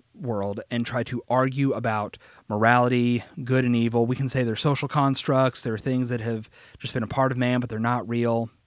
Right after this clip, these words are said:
But that is not what God says. That is not how God has designed things. We can try to, you know,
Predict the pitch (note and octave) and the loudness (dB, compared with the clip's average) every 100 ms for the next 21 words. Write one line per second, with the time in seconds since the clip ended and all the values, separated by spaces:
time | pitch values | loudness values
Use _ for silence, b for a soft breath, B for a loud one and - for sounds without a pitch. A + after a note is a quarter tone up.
0 | _ - C#3 C3 B2 B2 B2+ C3 B2 B2+ | _ -6 -2 -2 -2 -4 0 0 0 -4
1 | A2+ A2 A2 A2 A2 G2+ b b b - | -6 -8 -6 -4 -6 -10 b b b -6
2 | - B2+ G#2+ E2+ - A#2 A#2 A2+ A#2 A#2+ | -2 -2 -2 -6 -6 -2 -2 -2 -2 -2
3 | A#2 A2 G#2+ A#2 B2 G2+ A2 G#2 G#2+ G#2+ | -4 -4 -2 0 0 -2 -8 -6 -6 -4
4 | B2 A#2 G#2 D#2+ F2+ G2 C3+ D#3 D3+ - | -2 -2 -4 -12 -12 -2 0 0 -4 -2
5 | C3 B2 - A#2 A2 G2+ B B B B2 | -2 -2 -2 -2 -2 -6 B B B -2
6 | G#2 | -2